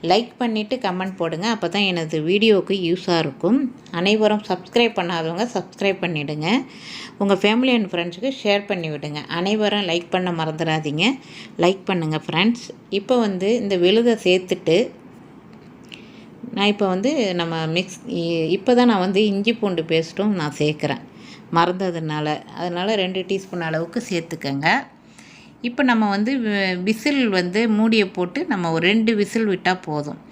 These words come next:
அவ்வளோதான், நம்ம ஆஃப் பண்ணிடணும் அடுப்பை. விசில்லாம் போனோன்னு தான் நம்ம வந்து திறந்து பார்க்கணும். இப்போ இஞ்சி பூண்டு பேஸ்ட்டு சேர்த்துருக்கேன். சேர்த்துட்டு மூடி போட்டு மூடி ரெண்டு விசில் விட்டு அடுப்பை ஆஃப் பண்ணிடுவோம்.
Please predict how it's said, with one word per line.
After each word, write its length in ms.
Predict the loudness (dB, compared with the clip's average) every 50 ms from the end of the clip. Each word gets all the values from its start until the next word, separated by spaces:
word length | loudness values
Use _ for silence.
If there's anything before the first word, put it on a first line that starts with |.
| -20 -20 -20 -20 -20 -20 -20 -16 -8 -2
அவ்வளோதான், 500 | 0 2 4 4 4 4 4 4 4 4
நம்ம 160 | 2 2 2 2 4
ஆஃப் 220 | 4 4 4 2
பண்ணிடணும் 460 | 0 0 2 2 2 2 2 0 0 0
அடுப்பை. 300 | 0 -2 -2 0 0 2 2
விசில்லாம் 540 | 2 0 0 0 0 0 2 2 2 0 -2
போனோன்னு 520 | -2 -2 0 0 0 0 0 0 0 0 -2 -4 -4 0
தான் 200 | 2 2 4 4
நம்ம 240 | 2 2 0 -2
வந்து 260 | -2 -2 -2 -2 -2 -2 -2 -2 -2 -4 -6 -4
திறந்து 340 | -2 0 0 0 0 -4 -4
பார்க்கணும். 520 | -4 -6 -6 -6 -8 -8 -4 -2 -2 -2 -2 -4 -14 -20 -20 -18 -18 -18 -18 -20
இப்போ 200 | -12 -4 -2 0
இஞ்சி 240 | 0 2 2 0 0
பூண்டு 280 | 0 0 0 0 0
பேஸ்ட்டு 360 | 2 2 2 2 2 0 -2
சேர்த்துருக்கேன். 720 | 0 2 0 0 0 0 -2 -4 -4 0 2 4 4 4 2 0 -6 -16 -20 -20 -20 -20 -20 -20 -20 -20 -20 -20 -20 -20 -20 -20 -20 -20 -20 -20 -20 -20 -20 -20 -20 -20 -20 -20 -20 -20 -20 -20 -20 -8
சேர்த்துட்டு 480 | 0 2 2 2 2 0 -2 0 0 0
மூடி 260 | 2 2 2 0 0
போட்டு 320 | 0 -2 -4 -2 -2 -4 -2
மூடி 280 | -2 0 0 2 0 0 -2 -6 -12 -18 -16 -16 -16 -6 0
ரெண்டு 260 | 2 4 4 4 4
விசில் 320 | 4 2 -2 -2 -2 -2 -2
விட்டு 200 | -4 -4 -2 0
அடுப்பை 340 | 0 0 0 -2 -2 -2 0
ஆஃப் 240 | 2 0 0 -2 -4
பண்ணிடுவோம். 600 | -4 -4 -4 -4 -4 -6 -6 -2 0 2 2 2